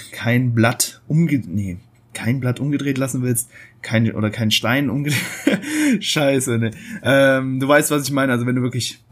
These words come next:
ja, alles aus der Ernährung rausholen willst, dann könnte es definitiv Sinn machen, auch darauf zu achten, wie du das Verhältnis zwischen, mh, Carbs und Fats gestaltest. Denn auch, ja, diese kleinen Unterschiede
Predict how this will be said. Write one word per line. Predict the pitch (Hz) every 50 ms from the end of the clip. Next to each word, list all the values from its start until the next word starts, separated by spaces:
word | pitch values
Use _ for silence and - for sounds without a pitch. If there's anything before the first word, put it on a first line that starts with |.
| - - - - - - - _ _ _ _ - -
ja, | - 113 117 127 90
alles | 104 147 151 143 -
aus | 117 117
der | - 113
Ernährung | 117 127 131 127 123 120
rausholen | 107 104 117 135 127 - 135 127 123
willst, | 120 117 110 92 - - _ _ - - _ _ _ _
dann | - 120 117 113 117 120 117 117
könnte | - 131 117 113 117
es | 107 107 -
definitiv | - 120 110 117 113 107 - 110 95 107
Sinn | 101 98 101
machen, | 98 98 98 101 95 95 - - - _ _
auch | - - 117 120 113
darauf | - 104 104 101 - -
zu | - 85
achten, | 69 101 107 - - - 98 92 101 - _ _ _ _ -
wie | 98 92 92 92 104 104 107 110
du | 104 104
das | 95 98 92 -
Verhältnis | - 101 95 98 101 - - 98 95 92 - - - - _ _ -
zwischen, | - - 117 123 120 - 127 127 120 - - _ _ _ _ _ _ _ -
mh, | 104 104 101 101 101 98 98 90 -
Carbs | - 123 113 107 110 - - -
und | - - 107 104 101 107 107
Fats | - - 87 95 - - - - - - - -
gestaltest. | - 107 104 101 - - - - - - - - 104 113 131 135 - 87 - -
Denn | 110 110 98
auch, | 98 117 117 - - -
ja, | 147 165 127
diese | 107 107 107 107
kleinen | 104 - 147 135 139 139 120 -
Unterschiede | - 131 139 131 123 - 131 120 120 113